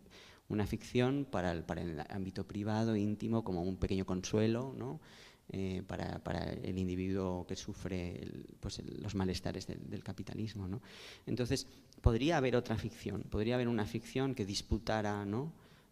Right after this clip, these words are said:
un espacio importante, ¿no? Un lugar como para, para la transformación, para la emancipación, ¿no? A ver si me respondéis a eso.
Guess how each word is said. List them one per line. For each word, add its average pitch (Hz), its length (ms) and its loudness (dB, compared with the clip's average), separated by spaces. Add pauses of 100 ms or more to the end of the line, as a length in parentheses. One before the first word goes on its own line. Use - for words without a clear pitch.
un 113 140 2
espacio 104 1000 0 (1400)
importante, 123 680 4
¿no? 117 120 4
Un 131 100 6
lugar 120 280 8
como 110 260 2
para, 90 500 2 (600)
para 95 180 -2
la 90 140 -2
transformación, 101 760 -2
para 98 200 0
la 87 180 -2
emancipación, 95 800 -4
¿no? 113 120 -6 (1500)
A 95 80 -4
ver 98 160 0 (100)
si - 120 -8
me 92 80 0
respondéis 90 420 2
a - 60 0
eso. - 180 -4